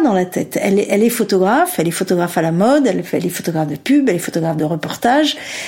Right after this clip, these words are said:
Elle commence à faire des, une pho-, un travail photographique intéressant à base de, de collages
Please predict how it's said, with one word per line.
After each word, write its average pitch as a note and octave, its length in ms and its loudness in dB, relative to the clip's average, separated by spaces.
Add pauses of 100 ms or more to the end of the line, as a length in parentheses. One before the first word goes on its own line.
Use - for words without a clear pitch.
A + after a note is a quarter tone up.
(140)
Elle F#3 180 0
commence G3 380 2
à F3+ 60 0
faire F#3+ 260 0
des, F3 200 0
une F3+ 420 -2
pho-, - 200 -2
un F3+ 120 0
travail F#3 320 0
photographique F#3 640 -2
intéressant F3+ 640 0
à F#3 80 2
base F3 260 0
de, F3 160 0
de E3+ 140 -2
collages F#3+ 720 2